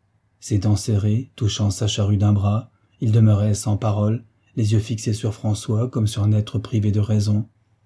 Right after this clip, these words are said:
Les idées, lentement, avec leur douleur, lui entraient dans l'âme. «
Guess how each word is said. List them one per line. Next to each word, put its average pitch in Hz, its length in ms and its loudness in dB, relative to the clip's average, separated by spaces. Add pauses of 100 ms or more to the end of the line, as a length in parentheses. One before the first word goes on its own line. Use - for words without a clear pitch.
(320)
Les 104 220 2
idées, 110 220 2
lentement, 110 460 2
avec 107 220 0
leur 104 120 0
douleur, 107 460 0 (220)
lui 123 120 0
entraient 101 320 0
dans 98 120 -2
l'âme. « 95 360 0